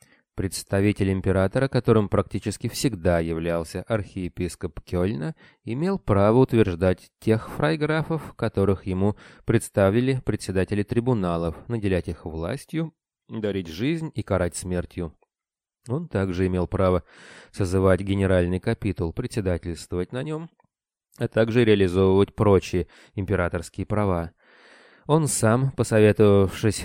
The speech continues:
с некоторыми шафенами, мог принимать решения по поступившим к нему апелляциям,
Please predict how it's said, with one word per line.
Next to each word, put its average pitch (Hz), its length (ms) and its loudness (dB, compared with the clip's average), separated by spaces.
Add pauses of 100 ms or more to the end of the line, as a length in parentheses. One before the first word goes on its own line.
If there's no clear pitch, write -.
(100)
с - 100 -10
некоторыми 98 560 0
шафенами, 143 800 -4 (140)
мог 95 420 -6
принимать 92 420 -2
решения 90 600 -4
по 90 200 0
поступившим 92 680 -6
к - 80 -20
нему 92 220 -4
апелляциям, 87 720 -4